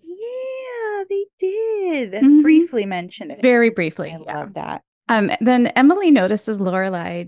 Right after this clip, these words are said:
Speaker 2: disgustedly picking around on her plate and asks her what she's doing.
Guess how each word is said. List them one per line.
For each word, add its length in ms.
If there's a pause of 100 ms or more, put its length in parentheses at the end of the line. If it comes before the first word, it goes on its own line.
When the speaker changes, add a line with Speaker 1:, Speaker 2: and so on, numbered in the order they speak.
Speaker 2:
disgustedly 1000
picking 360
around 360
on 140
her 140
plate 440
and 380
asks 240
her 100
what 120
she's 280
doing. 400